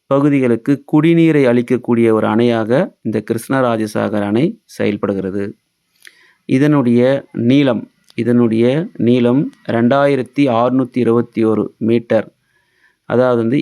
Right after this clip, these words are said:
எட்டாயிரத்தி அறுநூறு அடி அப்படின்றத குறிப்பிட்டிருக்காங்க. அது மட்டும் இல்லாமல் இதனுடைய உயரம் நாற்பது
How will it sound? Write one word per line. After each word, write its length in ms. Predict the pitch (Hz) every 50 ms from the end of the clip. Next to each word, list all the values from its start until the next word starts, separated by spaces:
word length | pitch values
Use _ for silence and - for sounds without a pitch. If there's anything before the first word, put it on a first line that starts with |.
| -
எட்டாயிரத்தி 680 | 120 110 113 - 139 139 143 143 139 131 131 131 - 143 139 113
அறுநூறு 420 | 113 120 120 120 123 123 120 113
அடி 220 | 107 104 107 120 120 - - _ -
அப்படின்றத 500 | - 110 - 113 113 107 107 98 113 110 -
குறிப்பிட்டிருக்காங்க. 720 | 107 101 101 104 110 - - 98 - 107 101 101 104 113 131 165 - - _ _ _ _ _ _ _ _ _ _ _ _
அது 160 | 127 123 131 143
மட்டும் 360 | 143 139 135 - - 156 147 135
இல்லாமல் 380 | 120 120 117 117 127 135 147 143 - -
இதனுடைய 460 | 117 120 127 123 123 117 117 117 113 110
உயரம் 440 | 104 117 127 135 131 131 135 160 - - _ _ _ _ _ _ _ _ _ _ _ _ _ -
நாற்பது 720 | 113 110 113 113 123 143 151 151 - _ 151 139 120 120